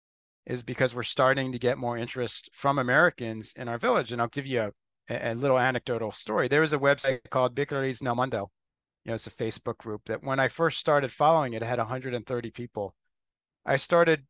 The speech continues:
you know, using artificial intelligence, colorizing a bunch of old pictures,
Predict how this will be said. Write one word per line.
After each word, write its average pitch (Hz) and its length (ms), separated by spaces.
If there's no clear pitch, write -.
you 139 80
know, 120 60
using 127 420
artificial 120 540
intelligence, 113 560
colorizing 131 800
a 110 40
bunch 120 260
of 120 80
old 113 200
pictures, 104 600